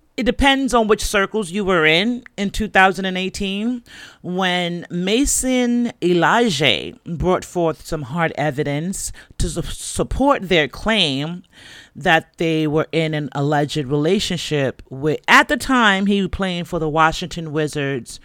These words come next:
Dwight Howard. Um, so what this person did, and, um, uh, 'cause I don't, like, honestly, Mason Elijah is very pretty in the face. You know,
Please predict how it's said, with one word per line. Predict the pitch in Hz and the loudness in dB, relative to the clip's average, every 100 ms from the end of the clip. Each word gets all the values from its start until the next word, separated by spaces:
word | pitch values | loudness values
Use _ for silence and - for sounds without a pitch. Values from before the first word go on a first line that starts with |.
| - - _ _ - | -20 -20 _ _ -4
Dwight | 170 156 131 | 2 2 2
Howard. | 135 92 78 87 92 _ _ _ _ _ _ _ _ - - - _ - | 2 0 0 -10 -14 _ _ _ _ _ _ _ _ -20 -20 -20 _ 0
Um, | 170 156 151 143 | 2 0 -2 -4
so | 196 165 | 2 2
what | 160 190 - _ 160 | 4 2 0 _ -18
this | 147 285 330 | -4 -2 -2
person | - 180 147 143 131 131 | 4 4 4 -2 -6 -6
did, | 123 123 127 135 - | -4 -2 -2 -6 -6
and, | 147 143 143 | -6 -4 -4
um, | 139 127 131 135 139 - - - | -4 -4 -6 -8 -12 -18 -20 -8
uh, | 185 | -4
'cause | 233 233 | 0 2
I | |
don't, | 277 285 - _ _ | 2 0 -6 _ _
like, | - 190 - - | 2 2 4 4
honestly, | 294 311 285 285 277 - | 4 4 -4 -4 -4 -2
Mason | 202 240 285 285 | 0 2 2 0
Elijah | 277 208 175 190 190 185 175 - | -2 0 0 -2 -2 -2 -2 -2
is | 147 | -6
very | 135 147 151 151 | -2 2 4 2
pretty | - 160 143 139 | 0 0 2 0
in | 139 | 0
the | 135 | -4
face. | - 117 76 95 - - _ _ _ _ _ | -2 -4 -4 -8 -12 -14 _ _ _ _ _
You | 147 | -6
know, | 135 127 127 | -2 -2 -2